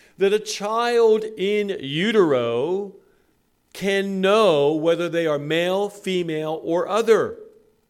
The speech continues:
Did you know? Now,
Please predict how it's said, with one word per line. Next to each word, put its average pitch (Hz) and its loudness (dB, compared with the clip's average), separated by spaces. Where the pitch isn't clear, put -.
Did 202 -4
you 254 -2
know? 240 0
Now, 180 -4